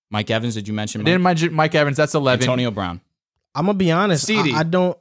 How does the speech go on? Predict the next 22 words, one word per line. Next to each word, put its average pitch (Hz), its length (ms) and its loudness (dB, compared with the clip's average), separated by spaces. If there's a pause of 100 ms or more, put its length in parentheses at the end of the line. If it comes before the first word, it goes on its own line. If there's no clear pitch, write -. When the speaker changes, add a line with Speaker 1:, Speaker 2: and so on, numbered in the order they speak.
Speaker 1:
CeeDee 117 320 -2
Lamb, 101 220 -2
Amari 117 280 2
Cooper. - 260 -4
Speaker 3:
CeeDee 214 200 0
Lamb 196 200 2
is 160 80 -2
not 156 140 0
better 156 160 0
than 139 120 -2
D 135 80 -4
J 131 140 -4
Moore 127 180 -4
right 120 160 -8
now, 120 140 -12
bro. 117 240 -12 (840)
Speaker 1:
Okay, 180 320 0 (260)
that's 165 180 0
Speaker 2:
We 170 80 4
did 196 120 2
Speaker 1:
close, 185 180 -2
but, 160 260 -2